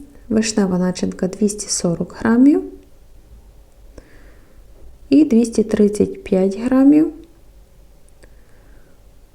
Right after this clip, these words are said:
Тут є різний і печиво, і чорниця. Я б сказала, цілий десерт всередині. Сто сорок дев'ять гривень кава.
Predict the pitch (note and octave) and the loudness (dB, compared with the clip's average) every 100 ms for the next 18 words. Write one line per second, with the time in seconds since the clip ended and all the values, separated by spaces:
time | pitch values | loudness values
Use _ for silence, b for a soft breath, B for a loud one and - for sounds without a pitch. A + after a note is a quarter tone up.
0 | _ _ - - - - B3 - G#3+ G#3+ | _ _ -20 -20 -12 -8 -8 -2 0 2
1 | F3 F3+ G3 G3 G3+ G3+ A3+ D#4+ - A#3+ | 0 -4 -4 -4 -4 -4 -2 -2 -2 -2
2 | G#3+ G#3 - G3+ G3 G3+ C#4+ D4 B3 A#3+ | 0 -2 -4 -4 -2 0 0 0 -2 -2
3 | B3 - - - - G3+ - - G#3 A3+ | -4 -14 -20 -14 -8 -6 -6 -4 0 2
4 | A3 A3 A#3 A#3 A3 A3 G#3+ - F#3 - | 2 2 2 4 2 2 -2 -4 -6 -8
5 | - - F#3+ F#3+ G3 F#3+ G3 G3+ - - | -12 -6 -4 -4 -4 -2 -2 -4 -8 -20
6 | - - - - - B B B B B | -20 -20 -20 -20 -20 B B B B B
7 | - - E4+ F4+ D4+ A#3 G#3+ - F3+ G3 | -18 -2 -2 0 -2 -2 -2 -2 0 0
8 | F#3+ - C4+ D4+ E4+ F4+ b b b b | -4 -2 2 2 0 -2 b b b b
9 | - B3+ A#3+ A#3+ A#3+ | -6 -2 0 0 -2